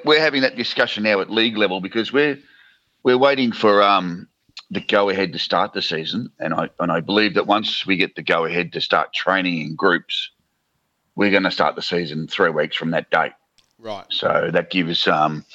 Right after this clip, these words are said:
Speaker 1: the, the club curators enough time to get a wicket up, and I'm a
Speaker 2: Yep.
Speaker 1: curator as well. I do wickets in the local area as well.
Speaker 2: Yep.
Speaker 1: So I've gotta keep my wickets managed now and ready to go. But then, as I said to our league,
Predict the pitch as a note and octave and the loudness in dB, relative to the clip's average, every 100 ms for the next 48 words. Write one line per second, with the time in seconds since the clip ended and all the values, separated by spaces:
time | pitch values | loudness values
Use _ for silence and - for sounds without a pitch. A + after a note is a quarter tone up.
0 | - - - _ - - _ F#2+ - A2 | -20 -20 -20 _ -10 -10 _ -4 0 0
1 | F#2+ - G2+ F#2+ F2+ F#2 - G2+ F2+ - | 0 0 2 2 2 -2 -2 -2 -2 -2
2 | E2+ E2+ E2 E2 G#2+ B2+ D3 - - F#2 | -2 0 -2 0 0 2 0 0 0 0
3 | F#2 - F#2 F2 E2+ D2+ D#2+ G2 F#2 F2 | 0 -2 2 2 2 0 0 2 2 2
4 | E2 E2 F2+ - - E2 D2+ E2 D#2+ E2+ | -2 -4 -4 -6 -6 -2 2 0 0 0
5 | D#2+ D#2+ D#2+ F#2 B2 C#3 - - B2+ - | 0 -2 -2 0 0 -2 -14 -14 -14 -14
6 | _ - G2+ F#2 G2+ F#2 F2+ _ _ _ | _ 0 2 4 2 2 -2 _ _ _
7 | _ - A2+ G#2+ A2 G2+ F#2 F#2+ F#2 F#2+ | _ -4 -2 -2 2 2 2 -2 -4 0
8 | G2 G2 F2+ G2 G2+ F#2+ G2 F#2 E2 E2+ | 0 0 0 0 2 2 0 0 -2 0
9 | A#2+ C3 B2 - - - - - D3 D3 | 2 0 -4 -14 -14 -14 -16 -2 0 2
10 | E3+ E3 D#3+ - _ C3+ B2+ A#2+ D#3 B2+ | 2 2 -4 -10 _ 0 2 2 0 2
11 | A#2+ A2 A2 A2 A2+ G2+ F#2 B2+ | 2 0 2 2 4 2 2 0